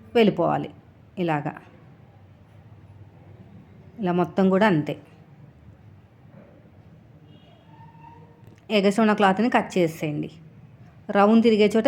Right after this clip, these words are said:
చిన్న చిన్న టక్స్ ఇచ్చేసేయండి. ఇలా రౌండ్ తిరిగే చోట చిన్న చిన్న టక్స్. ఇలా మొత్తం కూడా అంతే. ఇలా చక్కగా రౌండ్ తిరిగే చోట.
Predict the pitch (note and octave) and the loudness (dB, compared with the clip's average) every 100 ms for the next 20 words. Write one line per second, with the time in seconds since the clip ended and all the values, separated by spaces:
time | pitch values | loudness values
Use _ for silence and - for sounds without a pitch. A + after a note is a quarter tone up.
0 | D4 A3+ G#3 G#3+ G#3 F#3 - F#3 F#3 D#3+ | 0 0 0 -2 -2 -4 -4 -6 -4 -4
1 | E3 E3 G#3 G4+ - - - - - - | -4 0 0 0 -4 -20 -20 -20 -20 -20
2 | - - F#3 F3+ F3+ F3+ F#3 F#3+ F3+ F3+ | -20 -12 -4 0 2 2 4 2 0 0
3 | F#3+ A3+ G#3 F3 G3 G3 C#4+ A#4 - - | -4 -2 -2 -2 0 0 0 -2 -4 -2
4 | F#3 - E3 - - - - - - - | -2 -4 -12 -12 -20 -20 -20 -20 -20 -20
5 | - - - - - - - _ - - | -20 -20 -20 -20 -20 -20 -20 _ -20 -20
6 | - - F3+ F3+ F3+ F#3+ G3 F3+ F3+ A#3+ | -20 -8 -2 0 0 -2 -2 -2 0 0
7 | E3+ D#3 - - - - - - - - | 0 -4 -12 -18 -20 -20 -20 -20 -20 -20
8 | - - - - - - - - - - | -20 -20 -20 -20 -20 -20 -20 -20 -20 -20
9 | - - - - - - - - D2+ - | -20 -20 -20 -20 -20 -20 -20 -20 -20 -20
10 | - - - - - - - - - - | -20 -20 -20 -20 -20 -20 -20 -20 -20 -20
11 | - - - - - - - - - F3+ | -20 -20 -20 -20 -20 -20 -20 -16 -6 -4
12 | F3 F3+ - - E3+ F#3+ - F3 F3+ F3 | -2 -4 -4 -4 -4 -4 -6 -2 0 0
13 | F3 E3+ E3 D#3+ D3+ | -2 -2 -2 -4 -8